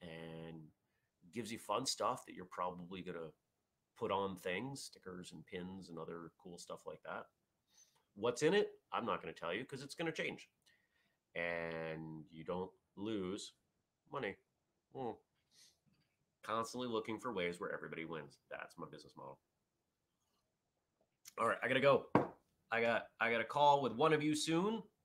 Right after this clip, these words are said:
I gotta pack up more stuff, get ready for a super fun and probably not sleep-filled weekend, but that's okay. And,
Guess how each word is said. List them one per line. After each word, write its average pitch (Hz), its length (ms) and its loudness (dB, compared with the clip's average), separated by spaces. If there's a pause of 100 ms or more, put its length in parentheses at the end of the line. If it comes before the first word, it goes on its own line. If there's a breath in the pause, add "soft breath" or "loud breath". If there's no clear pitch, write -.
(420)
I 98 140 4
gotta 107 280 2 (180)
pack 135 280 10
up 139 200 2 (120)
more 135 160 0
stuff, 196 480 2 (1400 soft breath)
get 104 140 -8
ready 113 240 -2
for 101 260 -8
a 98 60 -8
super 131 460 -4
fun 127 400 0
and 98 120 -6 (200)
probably 113 580 -2
not 113 380 4
sleep-filled 107 560 -2
weekend, 139 420 -2
but - 100 -12
that's 92 200 -12
okay. 107 460 -6 (840)
And, 98 720 -6